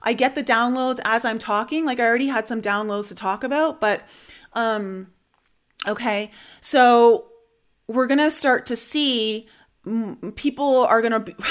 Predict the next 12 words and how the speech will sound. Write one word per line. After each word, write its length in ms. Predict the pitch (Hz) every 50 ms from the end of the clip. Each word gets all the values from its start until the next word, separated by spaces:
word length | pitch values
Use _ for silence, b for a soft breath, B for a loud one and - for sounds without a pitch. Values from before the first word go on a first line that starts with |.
| - 311 320
<laughs> 280 | 277 320 302 247 226
sudden, 600 | 233 - - 285 254 269 277 277 277 269 - -
sudden, 500 | - - 233 220 233 233 240 240 240 247
ki-, 300 | 240 - 240 226 - -
sudden 360 | - - - 185 190 220 240
kind 280 | 247 - 202 202 233 233
of 80 | 254 262
awakenings 640 | 262 254 240 320 - 349 269 202 190 185 190 180
or 220 | - 202 214 214
Kundalini 580 | 208 - 233 240 247 254 202 208 208 214 226 214
awakenings 540 | 208 214 214 226 247 247 233 208 196 196 -
here. 240 | - 214 196 196